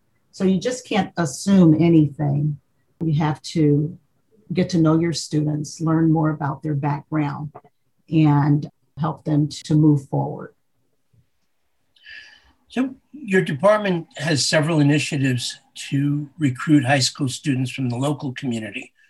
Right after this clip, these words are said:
Speaker 2: to go into
Speaker 1: Uh-huh.
Speaker 2: teaching. Could you talk about that a little bit?
Speaker 1: Sure. We've all, always had programs in place to encourage students to become teacher education majors. As you know,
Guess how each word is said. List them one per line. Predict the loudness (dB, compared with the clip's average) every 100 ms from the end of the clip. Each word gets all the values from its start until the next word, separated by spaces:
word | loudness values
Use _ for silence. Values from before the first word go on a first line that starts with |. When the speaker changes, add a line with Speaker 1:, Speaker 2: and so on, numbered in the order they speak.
| _ -6
Speaker 2:
to |
go | -2 2 2
into | 2 0
Speaker 1:
Uh-huh. | -2
Speaker 2:
teaching. | -4 -12 -16 -18 _ _ _
Could | -6 -4
you | -4
talk | -2 -4 -2
about | -6 -2
that | -2
a | -2
little | -6
bit? | -8 -10 -14 _ _
Speaker 1:
Sure. | -14 -2 2 4 4 2 -2 -8 _ 0
We've | 4 4
all, | 2 2 4 2 0
always | 2 2 2 0 -2 -4
had | -4 -2 -2 -4 -8 _
programs | 0 2 4 4 4
in | 4 2
place | 0 -2 -2 -4 -8
to | -8 0 0 2
encourage | 0 0 0 0 0 -2 -8 -14
students | -16 -2 0 2 2 0 -6
to | -10 -2 2 2 2 0 -8 _ _
become | -6 0 0
teacher | 2 -2 0 0
education | 0 0 0 0 2 4
majors. | 6 4 2 -2 -4 0
As | 0 2
you | 2 2
know, | 2 2 2 0 -2